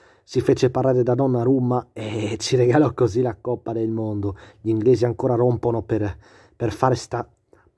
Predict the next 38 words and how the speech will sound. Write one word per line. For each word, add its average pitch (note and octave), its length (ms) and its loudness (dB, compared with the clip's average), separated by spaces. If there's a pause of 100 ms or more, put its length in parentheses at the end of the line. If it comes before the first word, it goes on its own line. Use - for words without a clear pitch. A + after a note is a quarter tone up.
(100)
ripetizione B2 680 0
di A2+ 120 0
sta - 160 -2
finale, G#2+ 500 -4
ma F2+ 120 -6
andatevene - 480 -14
a - 120 -14
cagare, - 420 -10
andatevene. - 580 -10 (380)
Voi C3 260 6
e A#2+ 60 2
la B2 80 -2
vostra A#2+ 400 -4
ri-, A2+ 180 -6
ripetizione A#2 920 -4
che G2 220 -6
sapete G#2+ 380 -4
dove G2+ 240 0
ve G#2 120 -2
la G2+ 120 -2
potete - 380 -10
ficcare. - 1300 -10 (600)
<laughs> - 20 -
Ridicoli, G#2 840 -2
che A2 120 -6
non G#2+ 140 -4
sanno A#2+ 280 0
perdere. F2 720 -8 (460)
Perché C3 240 2
allora D#3 200 6
non D3 200 0
domandano C#3+ 420 -2
la C3 120 0
ripetizione C3+ 680 -4
contro C3 280 -2
l'Inghilterra B2 680 -2
invece A2 380 0
di... A2 180 0